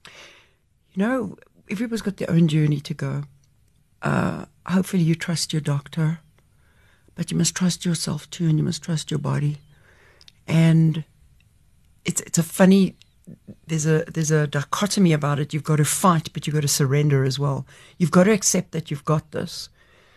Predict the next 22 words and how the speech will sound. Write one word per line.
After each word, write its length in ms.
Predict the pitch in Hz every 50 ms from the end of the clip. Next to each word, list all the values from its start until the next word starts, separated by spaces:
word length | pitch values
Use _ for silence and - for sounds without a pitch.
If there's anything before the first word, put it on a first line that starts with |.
| _ _ _ _ _ _ _ -
and 200 | - 165 160 160
then 160 | 160 160 165 160
you've 160 | 151 135 -
got 120 | 165 156
to 80 | 160 147
fight 460 | - - - 190 170 180 - - -
it. 300 | - - - - - - _
<laughs> 40 | _ _
So 400 | - - - - - - 214 190 - - 202 - - - - - 180 - -
it's 220 | - 196 190 - -
this 200 | 196 190 - -
weird 440 | 165 151 190 202 208 202 202 190 -
little 180 | 175 165 175 156
balance 580 | 127 - 165 151 165 160 - - - - -
that 260 | - 160 156 - -
you're 120 | - 160 147
sort 240 | - - - 147 151
of 160 | 147 - -
trying 260 | - - 175 160 160 151
to 100 | - 156
create 500 | - - - - 156 156 160 165 - -
here, 240 | - 165 143 175